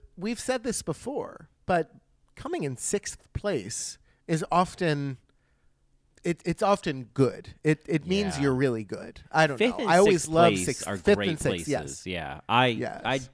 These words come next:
Speaker 2: be very proud to be fifth or sixth place.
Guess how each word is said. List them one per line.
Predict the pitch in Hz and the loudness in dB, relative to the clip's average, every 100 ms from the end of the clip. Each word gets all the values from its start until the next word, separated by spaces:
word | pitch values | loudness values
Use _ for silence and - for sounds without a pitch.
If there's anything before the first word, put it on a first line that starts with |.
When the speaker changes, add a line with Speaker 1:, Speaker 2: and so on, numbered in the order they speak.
| - | -10
Speaker 2:
be | 117 107 | -10 -8
very | 95 117 123 | -6 -4 -4
proud | - 104 85 80 | -2 -2 -2 -4
to | |
be | - 82 | -8 -8
fifth | 90 82 | -6 -8
or | 80 | -10
sixth | - 64 - | -14 -18 -16
place. | 67 58 57 - | -14 -14 -18 -20